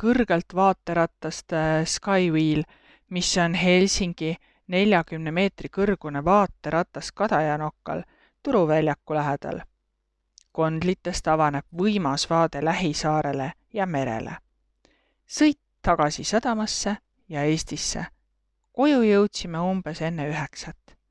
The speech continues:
Reis oli vahva ja seltskond lõbus.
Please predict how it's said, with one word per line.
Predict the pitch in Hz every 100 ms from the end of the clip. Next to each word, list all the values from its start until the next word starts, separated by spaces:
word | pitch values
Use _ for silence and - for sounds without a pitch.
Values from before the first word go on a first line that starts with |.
| _ _ _ _ _ _ _ _ _ _ _ -
Reis | 254 277 175 170
oli | 156
vahva | 156 - - 147 - _ _ _ -
ja | 143
seltskond | - 226 - - 135
lõbus. | 135 - 135 -